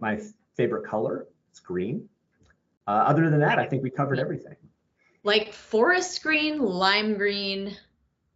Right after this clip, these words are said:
Speaker 1: Right in the middle, right in the middle. Primary color.
Speaker 2: Is this right in the middle?
Speaker 1: That is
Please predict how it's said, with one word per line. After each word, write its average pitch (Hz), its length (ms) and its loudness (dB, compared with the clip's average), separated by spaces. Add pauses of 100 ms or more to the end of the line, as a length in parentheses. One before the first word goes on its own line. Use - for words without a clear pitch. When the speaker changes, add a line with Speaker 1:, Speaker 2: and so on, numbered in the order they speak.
(200)
Speaker 1:
Right 143 220 0
in 143 80 2
the 117 60 0
middle, 87 480 -8
right 95 180 -8
in 87 60 -6
the 85 80 -8
middle. 76 280 -14 (480)
Primary 104 420 -2
color. - 400 -12 (1000)
Speaker 2:
Is 208 200 2
this 214 240 0
right 254 160 0
in 269 60 -2
the 277 80 0
middle? 311 320 -2 (880)
Speaker 1:
That 147 380 2
is - 340 -2